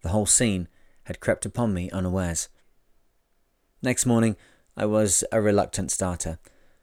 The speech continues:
but the breeze had freshened at twenty knots, the heel was excessive, and the topsail sheet was pulling the stern round to leeward,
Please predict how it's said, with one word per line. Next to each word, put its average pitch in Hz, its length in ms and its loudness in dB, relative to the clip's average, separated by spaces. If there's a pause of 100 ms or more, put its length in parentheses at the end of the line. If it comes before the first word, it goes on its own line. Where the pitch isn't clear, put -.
(140)
but 110 100 -4
the 110 80 -2
breeze 139 380 4
had 123 100 -2
freshened 113 460 0
at - 100 -8
twenty 107 300 0
knots, 101 320 -2
the 92 100 -4
heel 110 300 2
was 98 200 0
excessive, 117 640 0
and 117 80 0
the 117 60 -2
topsail 120 420 0
sheet 104 380 -2
was 104 160 -2
pulling 107 400 -2
the 104 80 -2
stern 101 320 0
round 90 260 -2
to 87 80 -6
leeward, 92 320 0